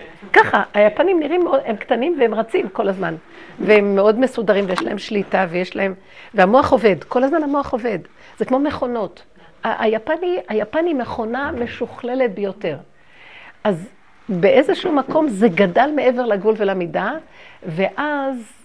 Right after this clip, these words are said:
זה היה צריך ליצור, זה סיבת תוצאה, זה יצר מצב שהאדמה תתחיל לרעוד, ואז ב-, בדבר אשר זדו עליהם,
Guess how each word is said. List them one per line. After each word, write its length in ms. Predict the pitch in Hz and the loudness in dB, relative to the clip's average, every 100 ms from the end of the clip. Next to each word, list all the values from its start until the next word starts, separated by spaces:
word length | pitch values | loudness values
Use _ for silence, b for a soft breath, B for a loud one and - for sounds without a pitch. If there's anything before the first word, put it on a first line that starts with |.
| - 392 | -14 -10
זה 800 | 175 160 196 302 320 277 262 269 - - - - b b b b b - | -8 -4 2 6 8 8 8 6 2 -8 -20 -20 b b b b b -4
היה 280 | 196 233 277 | 2 2 2
צריך 460 | - 226 269 - | 0 -2 -2 -4
ליצור, 320 | 240 220 240 | -4 0 0
זה 120 | 196 202 | 0 -4
סיבת 380 | - 185 269 285 | -4 0 0 0
תוצאה, 480 | 302 - 226 214 | -2 0 2 2
זה 120 | 175 202 | 2 0
יצר 320 | - 294 294 | 0 0 0
מצב 360 | 262 247 269 269 | -2 -4 -6 -6
שהאדמה 480 | - 226 196 220 247 | -4 -4 -2 -4 -4
תתחיל 400 | 226 - 220 196 | -6 -4 -2 -2
לרעוד, 420 | 180 226 285 339 226 | -2 0 0 -2 -4
ואז 380 | - 269 240 - - 180 | -2 -2 -4 -10 -10 -2
ב-, 60 | 202 - B B 214 | -2 -4 B B 2
בדבר 420 | 220 220 294 302 | 4 4 4 2
אשר 300 | 294 247 220 | 2 0 0
זדו 680 | 175 233 262 190 214 240 - | 2 4 4 4 0 0 -2
עליהם, 500 | 214 196 185 160 151 | 0 2 2 0 -8